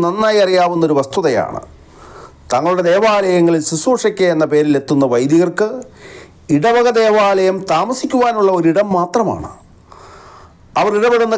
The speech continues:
കാര്യങ്ങളും അവർ ഏറ്റെടുക്കുന്ന വിഷയങ്ങളുമൊക്കെ പൗരോഹിത്യവുമായി ബന്ധമില്ലാത്തതും വിശ്വാസികൾക്ക് യാതൊരു അറിവില്ലാത്തതുമാണ്. കുർബാന ചൊല്ലിത്തീർത്ത് അവർ ഇടവകയിൽ നിന്ന് ഓടി മറയുകയാണ്. അവരെങ്ങോട്ടാണ് ഈ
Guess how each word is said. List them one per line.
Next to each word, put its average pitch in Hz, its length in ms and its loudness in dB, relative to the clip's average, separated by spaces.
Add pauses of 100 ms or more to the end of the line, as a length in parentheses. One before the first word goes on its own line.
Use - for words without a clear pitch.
കാര്യങ്ങളും 220 500 0 (580)
അവർ 180 180 0
ഏറ്റെടുക്കുന്ന 220 460 -2 (100)
വിഷയങ്ങളുമൊക്കെ 202 640 0 (120)
പൗരോഹിത്യവുമായി 202 880 2
ബന്ധമില്ലാത്തതും 185 800 0 (960)
വിശ്വാസികൾക്ക് 240 720 0 (100)
യാതൊരു 214 360 2
അറിവില്ലാത്തതുമാണ്. 247 840 -2 (1800)
കുർബാന 247 340 2 (140)
ചൊല്ലിത്തീർത്ത് 220 600 2 (480)
അവർ 190 160 0 (140)
ഇടവകയിൽ 190 460 2
നിന്ന് 180 160 2 (160)
ഓടി 185 240 2 (120)
മറയുകയാണ്. 143 760 -2 (1160)
അവരെങ്ങോട്ടാണ് 202 580 0
ഈ 240 40 -4